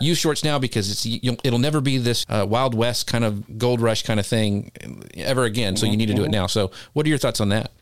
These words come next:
Speaker 2: Yeah, that's a good question. So if you're just starting out, if I was just starting out right now,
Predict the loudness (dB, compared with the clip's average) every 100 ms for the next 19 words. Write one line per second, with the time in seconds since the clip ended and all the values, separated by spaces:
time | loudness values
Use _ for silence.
0 | _ _ _ _ _ _ _ -6 0 2
1 | 4 2 0 -2 -2 -2 -2 -4 -2 -2
2 | 0 -2 -2 -2 -2 0 0 -2 -2 -2
3 | -2 -4 -2 0 2 2 2 2 0 0
4 | -2